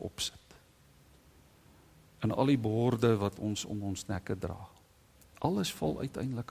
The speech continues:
af. Om hom te ken, oortref alles in waarde. As ons kies om saam met Jesus te gaan,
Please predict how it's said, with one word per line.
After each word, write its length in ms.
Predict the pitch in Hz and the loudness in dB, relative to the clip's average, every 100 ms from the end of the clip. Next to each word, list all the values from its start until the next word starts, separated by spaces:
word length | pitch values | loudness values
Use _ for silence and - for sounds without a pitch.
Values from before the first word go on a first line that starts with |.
| - | -12
af. 160 | - - - - _ _ - - - - - - - - - - - - - | -14 -18 -20 -20 _ _ -20 -20 -20 -20 -20 -20 -20 -20 -20 -20 -20 -20 -2
Om 160 | 101 95 | 0 0
hom 180 | 104 135 - | 2 0 0
te 120 | 113 - | -6 -6
ken, 300 | - 113 98 95 95 - - - - - - - - - | -4 -2 -2 -6 -10 -18 -20 -20 -20 -20 -20 -20 -20 0
oortref 640 | 104 104 - - 123 113 - - - | 0 0 -2 2 2 2 -4 -16 -2
alles 580 | 131 127 117 - - - - - - - - - - 113 | 2 2 0 -4 -8 -12 -20 -20 -20 -20 -20 -20 -2 0
in 140 | 101 98 | 0 -2
waarde. 560 | 92 87 87 95 - - - - _ - - - - - - - - - - - - - - - - | -6 -4 -6 -8 -14 -18 -20 -20 _ -20 -20 -20 -20 -20 -20 -20 -20 -20 -20 -20 -20 -20 -20 -20 -2
As 160 | 120 165 | 2 4
ons 160 | 147 | 2
kies 220 | - 196 185 | 2 2 4
om 140 | 156 | 6
saam 300 | - 170 170 | 6 8 8
met 100 | 143 | 8
Jesus 380 | 117 165 180 151 | 6 4 4 2
te 80 | - | 0
gaan, 380 | - 160 135 | 0 2 2